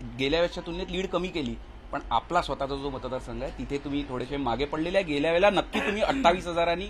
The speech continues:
लीड, लीड भरून काढली होती, यावेळेला थोडं चिंता आहे. ब्रँड ठाकरे एक वेगळा होता यावेळेला नागपूरचा.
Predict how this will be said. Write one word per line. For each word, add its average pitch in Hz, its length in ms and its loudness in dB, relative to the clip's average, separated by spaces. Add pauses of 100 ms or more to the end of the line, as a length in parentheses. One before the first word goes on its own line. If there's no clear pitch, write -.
(360)
लीड, 180 180 2 (200)
लीड 175 200 2
भरून 160 300 2
काढली 151 220 4
होती, 131 260 -6
यावेळेला 180 400 6 (380)
थोडं 165 240 -2
चिंता 160 340 0
आहे. 180 160 2 (340)
ब्रँड 196 380 6
ठाकरे 202 280 4
एक 175 260 0
वेगळा 160 240 4
होता 165 240 4
यावेळेला 156 300 2
नागपूरचा. 120 400 -8